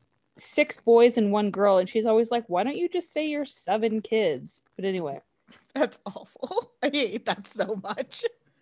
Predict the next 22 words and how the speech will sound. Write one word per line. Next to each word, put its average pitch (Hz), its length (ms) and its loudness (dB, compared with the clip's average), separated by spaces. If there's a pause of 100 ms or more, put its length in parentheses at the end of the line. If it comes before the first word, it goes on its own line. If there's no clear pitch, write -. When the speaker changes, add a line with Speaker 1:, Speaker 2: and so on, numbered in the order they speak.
(280)
Speaker 1:
Her 277 100 2
great-grandfather 240 840 2
used 214 220 -4
to 208 60 -12
play 190 200 -4
piano 190 380 -6
for 208 120 -18
the 185 100 -6
Mexican 185 540 -8
president. 196 600 -2 (340)
The 208 80 -4
family 220 340 2
was 202 220 -4
wealthy, 202 380 0
but 190 180 -4 (100)
this 202 280 -4
great-grandfather 196 960 -2
gambled 185 400 -4
away 190 180 -2
the 185 120 -6
family 190 340 -4
fortune. 190 640 -4